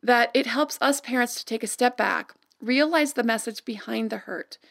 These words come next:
and can help to keep us calmer and work more from a place of calm and coaching than feeling personally hurt by the words and behaviors. So if we can keep a few things in mind, and first,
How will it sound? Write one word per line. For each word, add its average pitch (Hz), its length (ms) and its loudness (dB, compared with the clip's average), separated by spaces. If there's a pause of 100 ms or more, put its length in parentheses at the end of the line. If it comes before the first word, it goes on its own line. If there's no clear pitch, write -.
(160)
and 233 140 0
can 240 140 0
help 240 260 -2
to 277 100 -2
keep 233 240 -8
us 202 140 -4
calmer 214 580 -4
and 208 180 -8
work 214 240 -2
more 208 180 -2
from 208 180 -6
a 196 60 -4
place 202 280 -4
of - 140 -14
calm 214 400 -4
and 196 120 -8
coaching 294 540 0 (480)
than 240 140 4
feeling 233 300 2
personally 226 440 -2
hurt 190 300 -2
by 196 100 0
the 190 120 -4
words 185 400 -6
and 190 140 -8
behaviors. 202 760 -2 (500)
So 247 320 4
if 240 140 2
we 269 80 2
can 269 160 2
keep 294 220 2
a 320 40 2
few 294 200 4
things 302 260 6
in 339 120 8
mind, 202 460 2
and 214 160 -4
first, 247 500 2